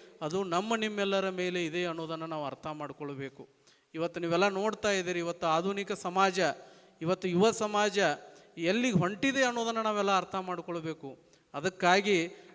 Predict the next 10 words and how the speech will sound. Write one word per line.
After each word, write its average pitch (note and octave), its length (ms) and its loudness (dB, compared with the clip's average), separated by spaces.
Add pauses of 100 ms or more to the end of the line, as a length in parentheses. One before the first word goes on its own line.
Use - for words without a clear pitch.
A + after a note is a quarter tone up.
(100)
ನಾವು F3+ 300 4
ನಮ್ಮ F3+ 240 2
ಮಕ್ಕಳಿಗೆ F3 840 2 (220)
ಒಂದು D#3+ 180 -4
ಒಳ್ಳೆಯ F3+ 380 4
ಸಂಸ್ಕಾರವನ್ನು G3+ 800 0
ಕೊಡಬೇಕು, D#3+ 540 -2
ಒಳ್ಳೆಯ D#3 240 0
ಸಂಸ್ಕೃತಿಯನ್ನ F3+ 840 -8
ಕೊಡಬೇಕು. D3 720 -6